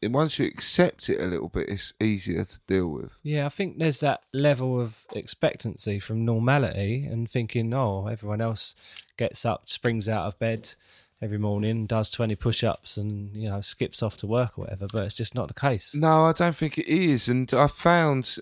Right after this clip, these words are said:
Speaker 1: like, since doing the podcast, is that you find that actually for a lot of people that's not the case.
Speaker 2: Mm.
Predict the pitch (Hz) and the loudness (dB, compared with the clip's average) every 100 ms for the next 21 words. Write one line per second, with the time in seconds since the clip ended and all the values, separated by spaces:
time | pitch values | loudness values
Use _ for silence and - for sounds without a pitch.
0 | - 123 127 110 - 156 135 - 147 147 | -6 4 4 4 2 2 2 2 4 2
1 | 131 - 104 - 101 92 95 - 98 107 | 4 6 6 4 6 6 2 -2 -2 2
2 | 82 107 - 127 120 113 - - 131 104 | 2 0 2 4 4 4 0 2 2 0
3 | - 101 - 110 113 117 95 98 98 - | -2 -2 2 4 6 4 4 0 -4 -4
4 | - - - 82 - - 95 73 90 - | -8 -6 -8 -10 -10 -8 -6 -6 -8 -8
5 | 120 120 | -4 -4